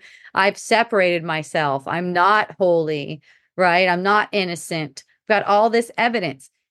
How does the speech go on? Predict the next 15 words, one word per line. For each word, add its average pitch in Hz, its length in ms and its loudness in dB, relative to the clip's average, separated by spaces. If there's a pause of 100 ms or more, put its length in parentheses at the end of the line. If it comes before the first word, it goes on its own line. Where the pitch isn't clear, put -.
(160)
Deny 226 840 0
the 247 260 -4
evidence 220 480 -2
'cause 214 140 -8
it's 208 260 -4
evidence 220 540 -2
of 226 80 -12
nothing. 247 680 -2 (960)
So 233 200 2
it 214 100 0
comes 277 340 2
down 240 300 0
to 233 80 -2
this 220 200 -4
moment. 262 360 -2